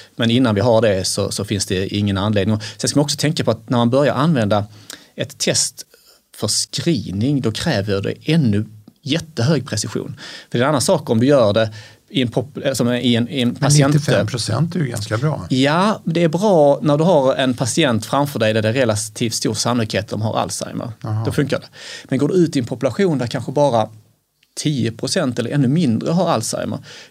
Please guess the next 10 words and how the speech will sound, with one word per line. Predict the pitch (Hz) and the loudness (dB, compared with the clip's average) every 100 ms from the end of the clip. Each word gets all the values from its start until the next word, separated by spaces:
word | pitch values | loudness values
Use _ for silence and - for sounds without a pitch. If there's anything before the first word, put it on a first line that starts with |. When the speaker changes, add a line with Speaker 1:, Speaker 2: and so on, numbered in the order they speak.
| - | -6
Speaker 1:
då | |
blir | 104 147 139 | -2 0 2
det | 120 | 0
väldigt | 113 139 160 127 117 | 0 0 0 0 -2
många | 135 139 127 104 | -2 0 0 -2
falskt | - 120 113 - - | -4 -4 -2 -4 -4
positiva | - 147 - - - 90 104 107 - | -2 -2 -2 -6 -6 -4 -4 -6 -6
ändå | - 120 147 123 98 | -2 -2 0 0 0
relativt | 135 113 107 113 | -2 -2 -2 -4
sett. | - - | -4 -4